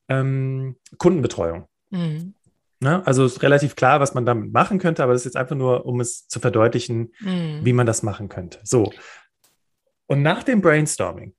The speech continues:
Speaker 1: wenn wir das jetzt also haben, wenn wir jetzt verschiedene Ideen haben, dann geht's natürlich an die Recherche mittels Stellenausschreibung, aber wie gesagt auch mittels Gesprächen. Beispielsweise,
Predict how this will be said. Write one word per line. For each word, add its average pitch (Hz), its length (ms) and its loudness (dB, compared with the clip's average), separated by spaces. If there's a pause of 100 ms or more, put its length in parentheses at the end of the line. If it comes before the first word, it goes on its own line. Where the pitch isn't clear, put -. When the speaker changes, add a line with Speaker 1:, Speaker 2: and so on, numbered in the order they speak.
(480)
Speaker 1:
wenn 120 160 0
wir 127 80 4
das 127 120 0
jetzt 127 120 -2
also 117 220 0
haben, 131 260 4
wenn 104 80 -4
wir 110 60 -4
jetzt - 100 -10
verschiedene 175 380 0
Ideen 131 440 0
haben, 92 200 -6
dann 131 180 2
geht's 175 160 4
natürlich 147 320 2
an 127 80 -2
die 117 80 0
Recherche 120 840 0 (540)
mittels 127 680 2
Stellenausschreibung, 165 1200 2
aber 131 280 0
wie 135 120 -4
gesagt 131 360 -8
auch 143 200 -4
mittels 127 420 -4
Gesprächen. 156 960 2
Beispielsweise, 147 880 2